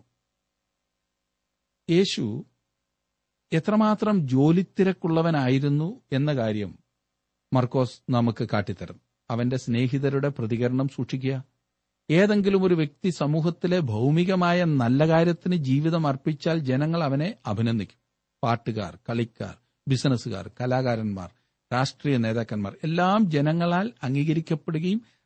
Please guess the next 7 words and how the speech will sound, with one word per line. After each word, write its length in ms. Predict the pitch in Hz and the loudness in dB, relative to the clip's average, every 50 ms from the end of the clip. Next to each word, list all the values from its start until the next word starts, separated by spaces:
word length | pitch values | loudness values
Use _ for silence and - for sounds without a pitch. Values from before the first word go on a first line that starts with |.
| _ _ _ _ 113 | _ _ _ _ -4
ആദരിക്കപ്പെടുകയും 1000 | 117 120 131 139 135 143 151 165 180 - - 175 170 - 180 180 180 190 196 202 | -2 0 0 0 0 0 -2 -4 -4 -4 -4 -4 -2 -2 -2 0 0 2 2 2
ചെയ്യുന്നവരാണ്. 540 | - 202 196 180 170 165 147 131 107 104 107 | 2 2 2 0 0 0 -2 -2 -4 -2 -2
എന്നാൽ 360 | 117 143 156 147 127 127 160 - _ _ _ _ _ _ _ _ _ _ _ _ _ - | 0 0 2 2 2 0 -2 -6 _ _ _ _ _ _ _ _ _ _ _ _ _ 4
ഒരു 180 | 170 175 202 233 | 6 6 6 6
വ്യക്തി 640 | 226 208 185 180 - _ - 208 196 208 226 277 - _ _ _ _ _ _ _ _ _ _ _ _ _ - 170 | 6 4 2 2 -2 _ -6 -4 -2 -2 -2 -4 -8 _ _ _ _ _ _ _ _ _ _ _ _ _ 2 4
തന്നെ 260 | 165 170 175 180 202 202 | 6 6 6 6 4 2
തന്നെ 600 | 202 - 202 190 185 185 190 196 196 214 247 | 0 -2 -2 -2 0 0 -2 -2 -4 -6 -8